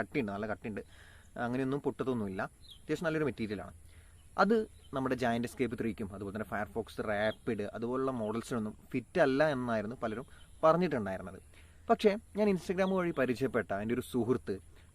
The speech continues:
Giant Escape ത്രീയിൽ ഈ ഒരു മഡ് ഗാർഡ് ഫിറ്റ് ചെയ്തതായിട്ട് ഞാൻ കണ്ടു. അവനോട് ചോദിച്ചപ്പോൾ അവൻ പറഞ്ഞു, പുള്ളിക്കാരൻ പറഞ്ഞു, കുറച്ച് അഡ്ജസ്റ്റ്മെൻറ്റ്സ് വരുത്തേണ്ടി വന്നിട്ടുണ്ട്, ചെറിയ ചെറിയ ഒരു, ഒരു ഓട്ട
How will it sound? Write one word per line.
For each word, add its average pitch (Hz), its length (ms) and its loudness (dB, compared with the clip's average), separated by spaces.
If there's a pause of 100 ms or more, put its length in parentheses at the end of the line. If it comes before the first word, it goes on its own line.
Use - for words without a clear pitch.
(140)
Giant 160 320 4
Escape 139 300 2 (120)
ത്രീയിൽ 110 280 0 (220)
ഈ 139 100 2
ഒരു 131 140 2
മഡ് 104 260 0
ഗാർഡ് 123 220 4
ഫിറ്റ് - 300 -6
ചെയ്തതായിട്ട് 107 400 4
ഞാൻ 175 140 0
കണ്ടു. 104 160 -2 (480)
അവനോട് 202 280 6
ചോദിച്ചപ്പോൾ 214 320 6
അവൻ 196 160 2
പറഞ്ഞു, 143 200 2 (300)
പുള്ളിക്കാരൻ 151 360 6
പറഞ്ഞു, 127 240 0 (140)
കുറച്ച് 151 260 2 (100)
അഡ്ജസ്റ്റ്മെൻറ്റ്സ് 196 560 0
വരുത്തേണ്ടി 135 340 2
വന്നിട്ടുണ്ട്, 101 320 -4 (540)
ചെറിയ 202 240 8
ചെറിയ 196 180 4 (280)
ഒരു, 156 140 0 (140)
ഒരു 147 140 6 (280)
ഓട്ട 127 120 -2